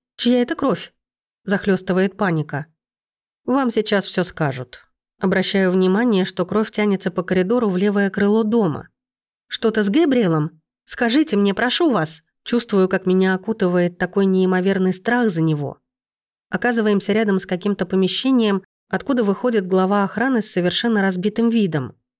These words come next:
«Мистер Перрилл, что с Гэбриэлом? Ответьте мне!»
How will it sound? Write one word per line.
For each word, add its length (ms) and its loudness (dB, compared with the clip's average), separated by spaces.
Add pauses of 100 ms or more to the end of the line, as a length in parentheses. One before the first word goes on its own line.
(420)
«Мистер 320 0
Перрилл, 400 0
что 200 -2
с 60 2
Гэбриэлом? 600 2 (220)
Ответьте 540 0
мне!» 380 0